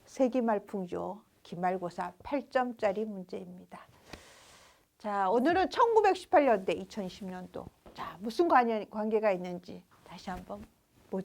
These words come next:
보도록 하시겠습니다. 아, 제가 한자를 세 개 미리 썼어요. 이렇게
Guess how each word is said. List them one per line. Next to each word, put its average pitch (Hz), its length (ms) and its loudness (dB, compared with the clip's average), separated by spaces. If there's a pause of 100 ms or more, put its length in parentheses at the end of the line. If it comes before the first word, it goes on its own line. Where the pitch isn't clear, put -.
보도록 220 560 -4
하시겠습니다. 220 840 -10 (580)
아, 226 220 2
제가 214 420 -2 (920)
한자를 269 380 0
세 254 140 -4
개 240 160 0
미리 233 300 6
썼어요. 185 920 2
이렇게 180 400 -12